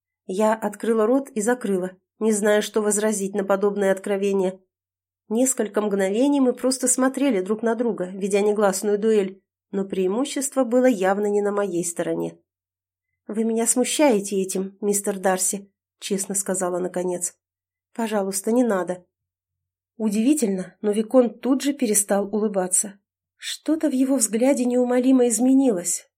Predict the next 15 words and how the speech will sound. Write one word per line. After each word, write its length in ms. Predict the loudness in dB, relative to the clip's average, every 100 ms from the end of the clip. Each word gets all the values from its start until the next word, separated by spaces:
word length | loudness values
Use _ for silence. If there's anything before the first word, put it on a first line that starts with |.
| -14
давая 360 | -4 0 0 0
понять, 400 | 0 0 0 -2
что 260 | -4 -4
он 200 | -2 -2
внял 320 | 0 2 4 2
моей 340 | -2 -2 -4
искренней 560 | -2 -2 -2 -6 -4 -4
высказанной 560 | -2 -2 -2 -4 -6
просьбе. 480 | -4 -6 -6 -10 -14 _ _ _ _ _ -6
«Простите, 520 | -2 -2 -2 -4 -2
Анна», 360 | -4 -6 -10 _ _ -16
ответил 420 | -10 -4 -4 -4
так 240 | -2 -4 -4
же 120 | -8
тихо, 460 | -8 -10 -10 -14